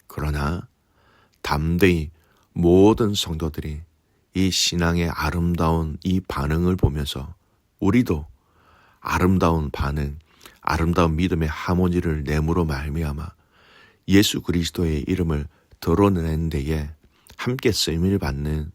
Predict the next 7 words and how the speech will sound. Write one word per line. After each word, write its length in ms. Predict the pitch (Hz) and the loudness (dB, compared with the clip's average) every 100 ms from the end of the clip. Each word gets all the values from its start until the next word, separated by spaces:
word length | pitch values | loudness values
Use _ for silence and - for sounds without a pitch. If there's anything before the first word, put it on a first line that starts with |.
| _ _ _ _ | _ _ _ _
저와 360 | - 71 71 71 - | -6 -4 -4 -8 -4
여러분이 460 | 71 73 78 85 | -4 -2 -4 -4
되시기를 560 | 78 76 - - 90 95 | -4 -6 -6 -6 -6 -8
간절히 640 | - - - - - - 71 | -10 -12 -12 -12 -8 -8 -6
소원합니다. 960 | - - - - 90 - - - - _ _ _ _ _ - - - - _ | -8 -10 -14 -14 -16 -20 -20 -20 -20 _ _ _ _ _ -20 -20 -20 -20 _
상황과 800 | - - 80 78 76 76 73 71 | -8 -2 0 0 0 -2 -4 -6
환경과 640 | - 82 71 73 73 73 | -8 -6 -4 -4 -4 -4